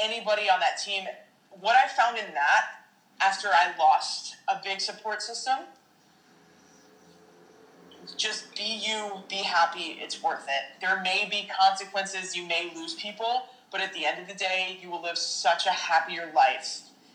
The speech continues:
if you just choose who you wanna be.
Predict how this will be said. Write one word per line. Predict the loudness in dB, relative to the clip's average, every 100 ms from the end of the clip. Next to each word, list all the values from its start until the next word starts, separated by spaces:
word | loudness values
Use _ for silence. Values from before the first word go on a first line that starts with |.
| _
if | -8 -6
you | -4
just | -2 -2 -4 -8 -14 _ _ _ _
choose | -6 -2 -2 -2 -2 -2 -4 -6 _ _ _ _ _ _ _ _ -10
who | -6 -4
you | -2 2
wanna | 4 4 2
be. | -4 -8